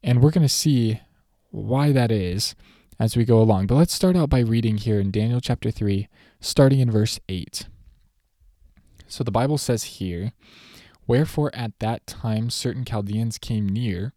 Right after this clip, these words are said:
and accused the Jews. They spake and said to the king Nebuchadnezzar, O king, live forever. Thou, O king, hast made a decree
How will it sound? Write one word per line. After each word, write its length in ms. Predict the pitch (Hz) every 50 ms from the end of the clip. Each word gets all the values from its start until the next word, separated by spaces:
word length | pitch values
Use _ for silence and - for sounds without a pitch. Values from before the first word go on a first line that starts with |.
| _ _ _ _ _ _ _ _ _
and 140 | - 123 117
accused 760 | 120 - - - - - 135 139 147 156 160 165 - - - _ _ _ _
the 140 | - 113 104
Jews. 680 | 98 - - 110 101 95 87 65 64 - - - - - _ _ _ - - - - _ _ _ -
They 140 | 117 117
spake 320 | 117 - - 143 147 147 -
and 120 | 147 135
said 300 | - - - 135 131 127
to 100 | - 127
the 160 | 117 113 110
king 360 | 107 - - 127 120 117 117 110
Nebuchadnezzar, 640 | 104 101 110 110 - 120 104 95 92 92 98 104 -
O 220 | - 147 156 160 143 -
king, 480 | - - 139 135 131 127 127 127 123 - - -
live 280 | 107 110 120 123 120
forever. 560 | - - 117 101 113 107 92 92 82 80 - _ _ _ _ _ _ _ - _ _ -
Thou, 340 | 104 104 151 135 143 147
O 140 | 147 139 131
king, 340 | 120 - - - 110 107 104
hast 440 | 95 - - 110 104 - - - 107
made 320 | 104 104 107 113 127 135
a 60 | 139
decree 560 | 139 143 127 - - - 92 87 87 90 104